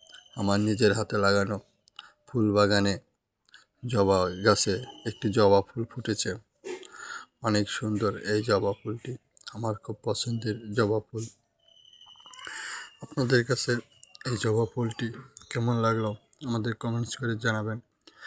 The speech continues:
বিভিন্ন রঙের জবা ফুল হয়ে থাকে, তো আমার কাছে এই রঙের জবা ফুলটি খুব ভালো লাগে। আপনাদের কাছে যদি আজকের এই জবা ফুলটিকে ভালো লেগে থাকে, তাহলে এই ভিডিওতে একটি লাইক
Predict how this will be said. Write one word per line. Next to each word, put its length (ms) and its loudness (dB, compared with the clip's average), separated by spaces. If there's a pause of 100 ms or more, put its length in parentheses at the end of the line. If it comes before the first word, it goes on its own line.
(340)
বিভিন্ন 500 4
রঙের 420 2 (480)
জবা 240 2
ফুল 220 0
হয়ে 180 -4
থাকে, 280 -6
তো 200 -10
আমার 260 0
কাছে 280 -4 (440)
এই 180 2 (180)
রঙের 360 2 (260)
জবা 240 0
ফুলটি 300 -4
খুব 260 -2
ভালো 260 -2
লাগে। 260 -2 (2250)
আপনাদের 460 2 (640)
কাছে 280 -2
যদি 260 -2
আজকের 380 -2 (1120)
এই 100 0
জবা 300 6
ফুলটিকে 440 0
ভালো 240 2
লেগে 220 2
থাকে, 280 -6
তাহলে 340 -2
এই 80 0
ভিডিওতে 480 -6
একটি 280 -4
লাইক 280 2